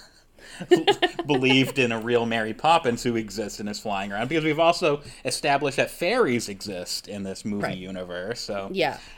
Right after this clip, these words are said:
Speaker 1: I didn't think it was too far of a stretch to say that Mary Poppins also <laughs> existed as a real character.
Speaker 2: Mm-hmm.
Speaker 1: But you think it? She's referring to the book?
Speaker 2: I would imagine, yes. Mm-hmm.
Speaker 1: I wonder if Miss, Miss Tucker enjoyed the Disney movie or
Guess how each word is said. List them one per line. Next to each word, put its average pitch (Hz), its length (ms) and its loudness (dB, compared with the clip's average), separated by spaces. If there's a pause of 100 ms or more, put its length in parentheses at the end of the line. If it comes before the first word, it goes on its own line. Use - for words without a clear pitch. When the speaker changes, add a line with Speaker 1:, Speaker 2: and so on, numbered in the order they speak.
(120)
Speaker 1:
I 190 120 -2
didn't 208 160 2
think 214 140 -2
it 175 40 0
was 151 160 2
too 190 220 -2
far 120 460 2
of 120 180 -4
a 117 40 -2
stretch 113 460 -2
to 113 80 -6
say 110 220 -2
that 104 160 -4
Mary 107 240 -2
Poppins 104 520 -4
also 107 300 -4
<laughs> - 20 -2
existed 107 540 -8
as 98 180 -6
a 98 120 -8
real 98 340 -8
character. 90 680 -10 (260)
Speaker 2:
Mm-hmm. 175 280 -6 (920)
Speaker 1:
But 110 200 0
you 120 80 2
think 110 200 0
it? - 200 -6 (100)
She's 117 240 -4
referring 107 380 -2
to 110 80 -8
the 98 100 -6
book? 101 380 -6 (400)
Speaker 2:
I 185 220 4
would 165 140 -2
imagine, 147 440 -6
yes. - 460 -10 (180)
Mm-hmm. 208 300 -6 (140)
Speaker 1:
I 117 60 -8
wonder 156 180 0
if 123 100 -2
Miss, 131 300 -4 (240)
Miss 123 200 -10
Tucker 120 340 0
enjoyed 101 400 -2
the 101 60 -6
Disney 101 400 -6
movie 95 500 -8 (200)
or 107 200 -4